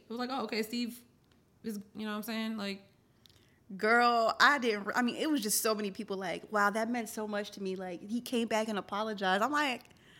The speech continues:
Speaker 2: like, you're an adult with, like, a car note.
Speaker 1: Girl, if y'all <laughs> don't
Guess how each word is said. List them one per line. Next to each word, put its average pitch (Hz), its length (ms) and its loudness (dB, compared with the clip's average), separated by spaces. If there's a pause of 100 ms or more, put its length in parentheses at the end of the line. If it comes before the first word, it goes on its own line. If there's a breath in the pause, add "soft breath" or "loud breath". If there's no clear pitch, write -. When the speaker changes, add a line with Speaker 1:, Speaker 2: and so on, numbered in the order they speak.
(420 soft breath)
Speaker 2:
like, 240 260 4
you're 247 160 2
an 415 120 0
adult 180 640 2
with, 190 140 -4
like, 180 140 -4
a 175 100 -2
car 180 320 -2
note. - 420 -8 (120)
Speaker 1:
Girl, 156 480 -10
if 156 120 0 (120)
y'all 185 640 -4
<laughs> 175 60 -8
don't 143 720 -10